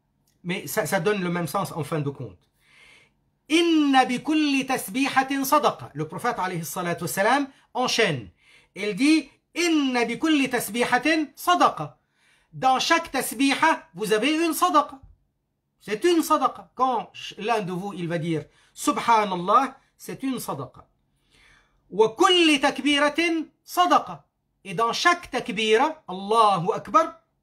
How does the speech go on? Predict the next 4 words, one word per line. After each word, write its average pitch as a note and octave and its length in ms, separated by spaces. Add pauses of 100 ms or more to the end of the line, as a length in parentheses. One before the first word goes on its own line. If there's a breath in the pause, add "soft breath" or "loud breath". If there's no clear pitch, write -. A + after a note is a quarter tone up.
(300)
une E4 360
sadaqa. C4+ 500 (840 soft breath)
وكل C#4 680
تحميدة D#4+ 960